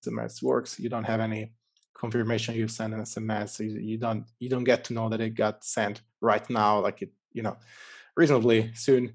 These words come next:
It's eventually consistent, more or less, right? Uh, so you can, th-, that kind of mirrors the way that, uh, you can build the system. Um, plus, there is a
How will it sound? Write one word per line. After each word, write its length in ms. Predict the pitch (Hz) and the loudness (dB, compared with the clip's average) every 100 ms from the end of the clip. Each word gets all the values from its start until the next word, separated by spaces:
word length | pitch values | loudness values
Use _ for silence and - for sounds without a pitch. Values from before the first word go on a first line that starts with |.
| - - - | -14 -14 -4
It's 160 | 127 | 0
eventually 580 | 139 151 143 120 120 110 _ | 4 4 4 4 2 0 _
consistent, 640 | 120 110 113 - 110 104 - | -8 -6 -6 -6 -8 -8 -10
more 260 | 123 113 107 | -6 -2 -2
or 60 | 107 | 0
less, 320 | 107 104 - | 0 -2 -2
right? 240 | 117 113 - | -2 -2 -6
Uh, 400 | 117 113 107 113 | -4 -2 -2 -2
so 240 | 120 117 | 0 2
you 140 | 117 | 2
can, 360 | 117 127 123 113 | 2 0 0 -4
th-, 280 | - 123 113 | -6 -4 2
that 180 | 123 127 | 2 2
kind 160 | 123 | 0
of 100 | 113 | 0
mirrors 460 | 110 117 113 110 113 | 0 2 2 0 0
the 100 | 117 | -2
way 320 | 113 110 104 _ _ _ - | -2 -4 -6 _ _ _ -4
that, 240 | 117 113 117 | -4 0 2
uh, 40 | |
you 240 | 113 127 | 4 2
can 340 | 117 120 123 - 135 | 2 -2 -4 -4 0
build 200 | 135 135 | 2 2
the 60 | |
system. 480 | 131 135 - 139 139 _ - - - - | 2 2 4 0 0 _ -20 -20 -18 -2
Um, 600 | 127 123 120 120 117 107 - - | 2 4 4 2 0 -4 -10 -4
plus, 580 | 135 139 143 - - - _ _ _ | 6 8 8 4 -10 -14 _ _ _
there 220 | 151 131 123 | 2 4 6
is 240 | 123 123 | 4 2
a 480 | 120 117 113 107 | 4 4 4 2